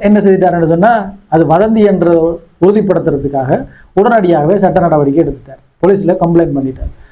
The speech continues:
போலீஸ்ல கம்ப்ளைண்ட் பண்ணோன்னா, அந்த Facebookல எழுதினாக்களை அரெஸ்ட் பண்ண வேண்டிய ஒரு சூழல் வந்துட்டு, அதுல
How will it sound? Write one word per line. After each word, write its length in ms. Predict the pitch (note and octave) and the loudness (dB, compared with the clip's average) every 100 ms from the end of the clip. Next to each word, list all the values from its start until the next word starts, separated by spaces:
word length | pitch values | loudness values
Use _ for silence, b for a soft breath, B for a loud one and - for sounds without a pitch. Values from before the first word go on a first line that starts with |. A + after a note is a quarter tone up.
| b - | b -2
போலீஸ்ல 320 | A#3+ B3 A#3 G3+ | 0 2 0 0
கம்ப்ளைண்ட் 320 | F#3 F3+ E3 | 0 0 0
பண்ணோன்னா, 320 | D#3 D3+ G3+ G#3+ | 0 0 2 0
அந்த 120 | F#3+ F#3 E3+ b b b b - - | 0 0 -2 b b b b -20 -2
Facebookல 340 | G3 G#3 G3+ G3+ | -2 0 0 2
எழுதினாக்களை 500 | F#3+ F#3+ F3+ D#3+ F3 G3+ | 4 2 2 2 2 2
அரெஸ்ட் 200 | F3+ F#3 | 2 2
பண்ண 120 | E3 D#3 | 2 0
வேண்டிய 220 | D3+ C#3+ C#3+ | 0 0 -2
ஒரு 100 | C3+ | 0
சூழல் 280 | D3+ D3+ C#3+ | 2 2 2
வந்துட்டு, 240 | C3+ C3 F#3 | -2 0 2
அதுல 220 | E3+ | 2